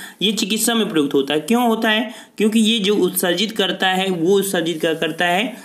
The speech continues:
ऑप्शन राइट का सी हो जाएगा, गामा किरणें। क्या करता है? गामा किरणें उत्सर्जित करता है। नेक्स्ट कह रहा है आपसे कि यदि किसी चुंबक को समान लंबाई के दो टुकड़ों में काट दिया जाए तो,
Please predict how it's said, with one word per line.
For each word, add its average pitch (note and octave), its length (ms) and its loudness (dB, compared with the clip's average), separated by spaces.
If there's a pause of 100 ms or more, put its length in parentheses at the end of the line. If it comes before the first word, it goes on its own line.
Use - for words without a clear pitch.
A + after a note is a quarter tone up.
(120)
ऑप्शन D#3+ 220 -2
राइट E3 320 0
का D#3+ 120 -2
सी D#3+ 220 -2
हो G3+ 160 4
जाएगा, F3+ 220 2
गामा D#3 400 0
किरणें। B2+ 380 0
क्या D#3 140 -2
करता D#3 280 -2
है? A3 240 -2 (280)
गामा F3+ 420 0
किरणें E3+ 360 0
उत्सर्जित D3+ 540 0
करता C#3+ 340 -2
है। B2+ 280 -6 (220)
नेक्स्ट F3 180 -2
कह F#3 80 0
रहा F3 80 0
है F3 60 -4
आपसे F#3+ 220 -2 (1160)
कि A3+ 220 2
यदि B3 160 0
किसी A3+ 280 2
चुंबक A3 520 0
को A3 160 4
समान F#3+ 460 0
लंबाई F3 420 0
के G#3 220 -2
दो F3 200 0
टुकड़ों E3+ 400 0
में F#3+ 200 0
काट E3 220 0
दिया D#3+ 360 0
जाए D#3 300 0
तो, D#3 500 0